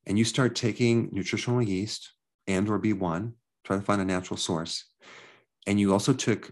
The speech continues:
uh, vitamin D three with zinc, okay, you're gonna start to have more energy.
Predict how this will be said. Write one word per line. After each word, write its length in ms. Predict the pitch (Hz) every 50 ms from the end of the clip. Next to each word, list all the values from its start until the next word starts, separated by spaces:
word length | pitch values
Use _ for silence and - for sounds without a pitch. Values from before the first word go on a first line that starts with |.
| - _ -
uh, 240 | - 76 85 - - - -
vitamin 360 | - 107 117 123 123 120 110
D 160 | 95 113 104
three 420 | 101 - - 95 82 90 117 - - _ _ _ _ _ _ _ _ _ _ _ _ - - - - - _ -
with 340 | 208 214 214 214 - - - _ _ _ _ - -
zinc, 640 | 87 82 82 - 113 92 80 92 107 - - - - _ _ _ _ _ _ _ _ _ _ _ _ -
okay, 400 | 87 85 - 98 87 90 95 - - _ _ _ _
you're 200 | 90 104 113 127
gonna 340 | 127 139 139 131 120 117 110 -
start 340 | - - 107 101 101 101
to 60 | - 101
have 240 | 98 98 92 92
more 180 | 92 90 92 - -
energy. 460 | 90 90 90 87 85 - 69 - -